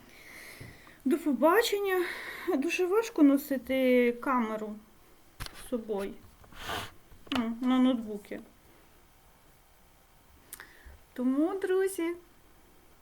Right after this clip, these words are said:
напевно, будемо до побачення. <laughs> Черепашка вам. <laughs> До побачення.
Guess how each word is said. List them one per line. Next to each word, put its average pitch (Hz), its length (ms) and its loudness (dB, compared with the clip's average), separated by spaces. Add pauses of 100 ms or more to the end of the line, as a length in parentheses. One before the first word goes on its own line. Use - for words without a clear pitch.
(1300)
напевно, 302 460 0
будемо 262 640 -4 (1500)
до 254 180 -6
побачення. 339 960 -4 (1700)
<laughs> 277 240 0
Черепашка 240 600 -6
вам. 240 220 -4 (960)
<laughs> - 200 -4 (640)
До 415 220 0
побачення. 320 1040 0